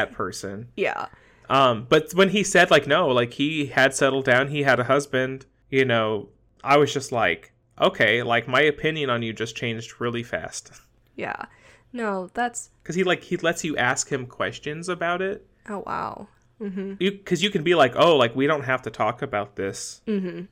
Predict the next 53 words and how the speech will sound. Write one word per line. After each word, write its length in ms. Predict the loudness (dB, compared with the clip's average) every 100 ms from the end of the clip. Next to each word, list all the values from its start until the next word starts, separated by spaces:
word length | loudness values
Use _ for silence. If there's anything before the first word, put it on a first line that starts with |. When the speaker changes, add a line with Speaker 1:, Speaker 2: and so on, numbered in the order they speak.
| _
Speaker 1:
if 180 | -6 -2
it, 160 | -2 -2
if 160 | -6 -2
it's, 300 | -4 -4 -10 _ _ _ _
you 120 | -8 -4
know, 200 | -4 -6
if 100 | -8
it's 140 | -10
too 140 | -12 -8
much." 420 | -6 -8 -10 -20 _ _
And 140 | -2 -2
he 120 | 0
was 140 | -2
just 180 | -2 -2
like, 160 | -2 -2
"No, 120 | -6
no, 220 | -4 -6
like, 440 | -4 -2 -4 -10 _ _
I 120 | 2
love 240 | 4 2 2
talking 380 | 0 0 -4
about 280 | -10 -10 -12
him." 260 | -14 -16 -18 _ _ -20 -20
Speaker 2:
Oh, 140 | -18 -16
wow. 400 | -10 -8 -8 -10 -18 -12
Speaker 1:
So, 240 | 0 0
like, 220 | 2 2
Speaker 2:
Huh. 60 | 2
Speaker 1:
ask 220 | 0 0
me 60 | -2
whatever 240 | 0 0
you 120 | -2
want. 140 | -2 0
And 80 | 0
I'm 100 | -2
just 140 | -6
like, 140 | -8 -6
"Oh, 80 | -6
that's 260 | -6 -6 -8
really 220 | -10 -10
sweet, 280 | -10 -8 -8
actually." 500 | -10 -16 -16 -16 -18 _ -16
Speaker 2:
Okay, 320 | -10 -8 -8 -6
well, 180 | -6 -4
I'll 80 |
have 80 | -4
to 60 | -4
talk 240 | -2 -4
to 100 | -4
him 60 | -8
more 160 | -8 -10
because 420 | -6 -4 -4 -6 _ _ -12
I've 280 | -6 -6 -8